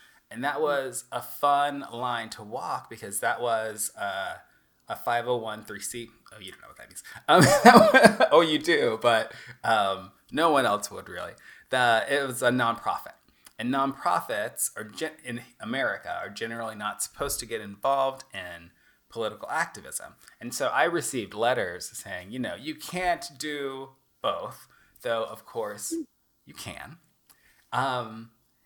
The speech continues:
Speaker 1: and I just wonder for you, um, have you almost exclusively built organizations that can be involved politically,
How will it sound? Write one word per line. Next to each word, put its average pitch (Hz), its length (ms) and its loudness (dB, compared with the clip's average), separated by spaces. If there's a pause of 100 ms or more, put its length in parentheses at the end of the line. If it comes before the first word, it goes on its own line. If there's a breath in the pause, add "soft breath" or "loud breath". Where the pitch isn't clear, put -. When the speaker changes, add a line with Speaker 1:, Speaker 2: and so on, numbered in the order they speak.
(120)
Speaker 1:
and 147 300 -6
I 147 100 -2
just 147 240 -12
wonder 147 560 -4
for - 180 -14
you, 127 600 -10 (600)
um, 123 280 -2
have 135 200 -12
you 147 380 -8 (380)
almost 135 360 -4
exclusively 131 840 -4
built 113 680 -6
organizations 127 920 -6
that 107 380 -4
can 127 540 -6
be 143 440 -12 (280 soft breath)
involved 143 560 -6
politically, 147 760 -6